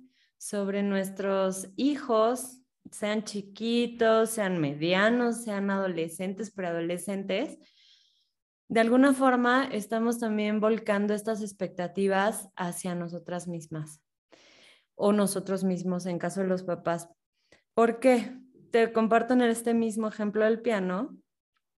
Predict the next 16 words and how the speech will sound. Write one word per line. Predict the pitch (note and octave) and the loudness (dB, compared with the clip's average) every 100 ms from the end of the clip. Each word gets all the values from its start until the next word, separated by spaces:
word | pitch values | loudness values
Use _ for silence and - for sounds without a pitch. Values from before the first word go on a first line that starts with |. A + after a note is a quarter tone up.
| _ _ _ _ _ _ _ _ _ _ | _ _ _ _ _ _ _ _ _ _
Eh, | G#3 G#3 G#3 - | -4 0 0 0
en | A3 | 2
un | A#3+ | 4
sentido | B3+ C#4 C4 C4 C4 | 4 4 4 6 6
es | B3+ B3+ | 6 4
la | B3 | 0
expectativa | B3 A3+ F#3 G3+ G3+ A3+ A#3 | -2 -6 -4 -4 2 4 6
de | B3+ A3 | 4 2
que | G3+ | -2
mi | F#3+ G3 | -2 0
hijo | G3+ A3 B3 | -2 -2 -2
podría | G#3 G3 G#3 A3+ A#3+ | -2 0 0 4 4
estar | A#3 A#3 A3 | 2 2 2
desarrollando | A3+ A3 G#3+ F3+ F3+ G3 G3+ G#3 G3+ | 0 -2 -4 -4 -2 -2 0 0 -2
más | G3+ G3 | -2 -4
habilidades | G#3 G3+ F3 F3 F3 F3+ F#3 C#4+ - | -4 -4 -4 -2 -2 0 0 -2 -6